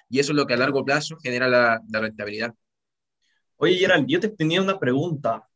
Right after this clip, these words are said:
Speaker 2: eh, de lo que estábamos hablando de tarjetas. ¿No se han visto alianzas entre tarjetas de crédito y wallets, o tarjetas de crédito con alguna cripto, con algún sistema de criptos?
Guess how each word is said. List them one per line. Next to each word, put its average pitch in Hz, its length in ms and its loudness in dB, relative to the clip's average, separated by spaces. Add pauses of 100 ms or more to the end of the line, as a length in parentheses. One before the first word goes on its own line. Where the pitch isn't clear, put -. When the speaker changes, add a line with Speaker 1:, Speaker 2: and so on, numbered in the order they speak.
Speaker 2:
eh, 120 360 0
de 120 60 -2
lo 120 80 0
que 120 60 -12
estábamos 156 240 0
hablando 156 220 2
de 160 60 2
tarjetas. 131 800 -4 (580)
¿No 170 160 2
se 208 120 -2
han 208 140 2
visto 160 260 -2
alianzas 165 580 -2
entre 123 420 -2
tarjetas 139 560 -4
de 123 120 -8
crédito 147 760 0
y 120 360 -2
wallets, 165 920 0
o 120 220 0
tarjetas 131 340 -4
de 127 100 -4
crédito 147 400 -2
con 123 120 -6
alguna 123 340 -4
cripto, 160 460 -4
con 127 80 -4
algún 123 140 -4
sistema 139 280 -6
de 123 80 -4
criptos? - 600 -8